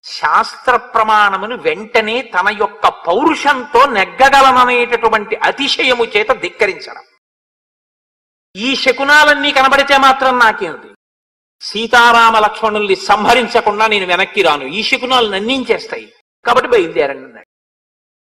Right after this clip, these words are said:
ఇప్పుడు పద్నాలుగు వేల మంది యుద్ధానికి బయలుదేరుతుంటే ఎక్కడ లేనటువంటి పెద్ద కోలాహలం, ధ్వని బయలుదేరాయి. ఇంత పెద్ద ధ్వని బయలుదేరితే రామచంద్రమూర్తి కూడా తన పర్ణశాలలోంచి విన్నారు.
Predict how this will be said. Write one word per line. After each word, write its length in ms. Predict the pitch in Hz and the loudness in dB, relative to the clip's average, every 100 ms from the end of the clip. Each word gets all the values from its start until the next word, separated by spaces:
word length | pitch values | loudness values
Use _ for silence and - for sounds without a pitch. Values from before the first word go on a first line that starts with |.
| _ - | _ -10
ఇప్పుడు 280 | 190 - 190 | -6 0 0
పద్నాలుగు 840 | - - - 170 202 196 190 180 | 0 -4 -4 0 4 4 4 2
వేల 280 | 175 170 165 | 4 4 2
మంది 300 | 160 190 254 | -2 -4 -4
యుద్ధానికి 560 | 190 - 202 233 247 | -6 -4 0 2 2
బయలుదేరుతుంటే 1300 | 208 170 208 202 214 185 160 151 143 160 254 349 403 - - _ _ _ _ 135 | 0 2 0 2 2 2 -4 -8 0 2 4 0 -2 -18 -20 _ _ _ _ -6
ఎక్కడ 460 | 156 - - 262 | -6 -6 -2 2
లేనటువంటి 720 | 262 254 247 240 226 220 220 | 2 2 0 0 0 -2 -6
పెద్ద 380 | 214 175 165 - | -6 -6 -8 -2
కోలాహలం, 840 | 208 165 175 220 233 202 196 202 226 | -2 0 0 4 4 4 2 -2 -6
ధ్వని 340 | - 185 220 | -4 -2 -2
బయలుదేరాయి. 600 | 180 160 147 135 120 113 _ _ _ _ _ _ - | -2 -4 -4 -10 -10 -14 _ _ _ _ _ _ -10
ఇంత 440 | 202 247 240 214 | -8 -6 -2 0
పెద్ద 260 | 220 160 180 | -2 0 -2
ధ్వని 360 | - - 185 | -2 -2 -2
బయలుదేరితే 920 | 247 220 220 220 226 214 220 240 185 190 | 0 0 0 -2 2 2 2 2 2 2
రామచంద్రమూర్తి 920 | 165 190 233 240 233 226 220 220 202 | 0 0 0 -4 -4 -2 -4 -6 -8
కూడా 200 | 196 220 | -2 -2
తన 160 | 208 | -2
పర్ణశాలలోంచి 880 | 185 170 190 - 202 190 180 165 214 | -4 -4 -4 0 0 0 -4 -10 -12
విన్నారు. 380 | 170 139 123 101 | -14 -12 -16 -16